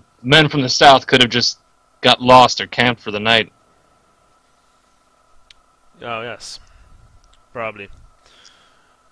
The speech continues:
Speaker 2: Very well.
Speaker 1: The path of the most resistance, I'll take it.
Speaker 2: Very well. You take your unit.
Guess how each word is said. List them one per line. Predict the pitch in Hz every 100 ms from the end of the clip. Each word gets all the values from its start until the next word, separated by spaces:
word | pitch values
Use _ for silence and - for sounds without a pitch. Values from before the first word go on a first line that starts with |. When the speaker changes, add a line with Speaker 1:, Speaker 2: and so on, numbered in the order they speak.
| _ _
Speaker 2:
Very | 143 185
well. | 160 139
Speaker 1:
The | 156
path | 143 139
of | 135
the |
most | 131 143 143
resistance, | 131 123 143 - 151 131
I'll | 120
take | 113 117 107
it. | 104 - _ _ _ _ _ _ _ _ _ - _ 135
Speaker 2:
Very | 147 147
well. | 123 117 113 -
You | 127 127
take | 175 175
your | 170 151
unit. | 151 156 165